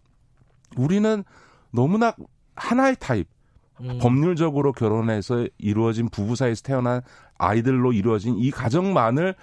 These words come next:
Speaker 1: 정상적으로 인식하는데 문제는 이게 그걸가 바람직하냐 아니냐 하는 걸 떠나서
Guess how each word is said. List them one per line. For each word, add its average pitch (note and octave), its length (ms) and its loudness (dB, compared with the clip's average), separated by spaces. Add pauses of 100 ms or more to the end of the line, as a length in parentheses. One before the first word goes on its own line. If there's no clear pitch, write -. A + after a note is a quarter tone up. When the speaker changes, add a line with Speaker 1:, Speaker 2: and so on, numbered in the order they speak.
(300)
Speaker 1:
정상적으로 E3+ 760 2
인식하는데 G#2+ 640 -2
문제는 F#3 420 0
이게 F#3 220 0 (380)
그걸가 G3 600 2
바람직하냐 G3+ 760 -2
아니냐 B2+ 720 0
하는 D#3 280 -4
걸 D3+ 120 -2
떠나서 C3+ 680 -2